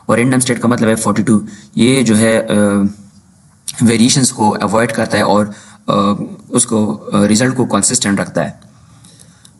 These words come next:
यहाँ पे, अ, रैंडम forest, अ, classifier जो है वो मॉडल को हम इसके थ्रू train करते हैं। तो एक्स और वाई को हमने train किया है, यहाँ पे हमने predict किया है वो, अ, वो, वो आउटकम को।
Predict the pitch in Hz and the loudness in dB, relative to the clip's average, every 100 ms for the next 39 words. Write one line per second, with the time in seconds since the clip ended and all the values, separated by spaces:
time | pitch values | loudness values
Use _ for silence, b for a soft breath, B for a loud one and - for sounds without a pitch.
0 | _ - - - - B B B B - | _ -20 -20 -20 -20 B B B B -2
1 | 113 127 123 117 113 - 104 104 107 123 | 0 0 2 0 0 0 2 4 2 2
2 | 127 127 120 117 120 - - - _ - | 2 2 2 2 2 0 -6 -20 _ -4
3 | 107 104 110 110 107 107 117 117 113 101 | 0 2 2 0 -2 -2 0 0 0 0
4 | 104 107 92 107 - 101 104 107 110 110 | 0 0 0 0 0 2 4 6 4 4
5 | 110 104 110 110 - 110 107 117 110 107 | 0 0 0 0 -2 -6 -2 0 0 0
6 | 113 117 117 - 101 104 - B B B | 0 0 0 -2 -2 -2 -8 B B B
7 | B B - 107 107 120 - 107 113 - | B B -4 -2 -2 -2 -2 -2 -2 -2
8 | 110 117 117 110 113 104 117 147 147 131 | -2 0 0 2 2 2 2 2 2 2
9 | 120 117 107 110 110 98 - 104 107 - | 2 2 0 2 2 0 -2 0 0 -2
10 | - _ _ - - 104 98 87 - - | -8 _ _ -20 -4 -2 0 -2 -4 -4
11 | 85 85 87 92 - 104 - - 95 107 | 0 0 0 -2 -2 -2 -4 -4 -2 0
12 | 117 107 - 95 85 92 | -2 -2 -2 -4 -4 -6